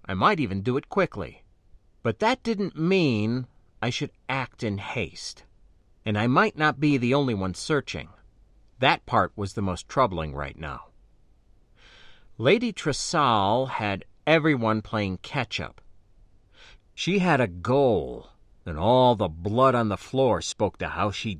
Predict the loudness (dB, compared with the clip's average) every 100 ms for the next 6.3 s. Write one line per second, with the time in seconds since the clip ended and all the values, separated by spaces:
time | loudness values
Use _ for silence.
0 | -4 -2 -2 -4 -4 -2 -2 -4 -4 -6
1 | -14 -16 -18 _ -20 _ -20 -20 -20 -20
2 | -20 _ -20 -20 -20 -20 _ _ 4 6
3 | 6 6 2 0 2 2 0 -2 0 2
4 | 2 0 -4 -6 -2 2 2 0 -2 0
5 | 0 0 -6 0 4 4 2 -6 -6 -4
6 | -4 -4 -10